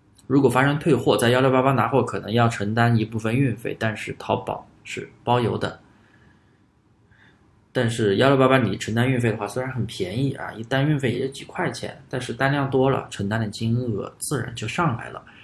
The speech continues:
所以啊，还是那句话，一句话可以总结：你拿货的地方，不管你在哪里拿货，只要能给你好的售后、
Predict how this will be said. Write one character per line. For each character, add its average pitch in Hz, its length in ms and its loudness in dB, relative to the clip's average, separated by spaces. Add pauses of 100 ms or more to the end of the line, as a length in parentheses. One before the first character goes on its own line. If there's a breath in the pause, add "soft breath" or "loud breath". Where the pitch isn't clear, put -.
(280 loud breath)
所 220 240 4
以 165 120 2
啊， 92 200 -6
还 98 240 -4
是 220 160 2
那 156 180 4
句 120 140 -2
话， - 360 0 (540)
一 135 100 2
句 139 80 8
话 170 200 4
可 139 100 4
以 139 160 6
总 92 400 -2
结： 113 380 4
你 98 180 -4
拿 92 180 -4
货 135 200 4
的 113 80 2
地 120 160 -2
方， 107 200 -2 (140)
不 233 220 4
管 120 340 2
你 113 80 0
在 101 160 -2
哪 98 160 -4
里 123 100 0
拿 101 140 -2
货， - 260 4 (380 loud breath)
只 - 100 2
要 202 120 10
能 160 160 6
给 175 100 4
你 190 80 6
好 - 160 2
的 113 60 4
售 180 160 6
后、 - 340 4